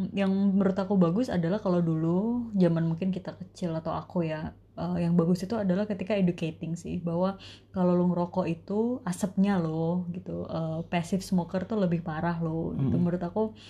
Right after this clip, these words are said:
Speaker 1: itu yang, yang oke sih. Eh, yang sekarang mungkin karena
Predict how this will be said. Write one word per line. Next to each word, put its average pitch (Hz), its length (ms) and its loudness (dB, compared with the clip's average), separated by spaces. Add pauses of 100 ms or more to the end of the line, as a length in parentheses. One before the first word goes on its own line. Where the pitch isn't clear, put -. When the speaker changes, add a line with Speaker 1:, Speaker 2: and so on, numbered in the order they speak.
(300)
Speaker 1:
itu 196 180 -6
yang, 190 180 4 (140)
yang 170 240 2
oke 190 460 2
sih. 180 400 -2 (460)
Eh, 185 160 0
yang 170 200 0
sekarang 185 600 0
mungkin 196 560 2 (1000)
karena 185 560 2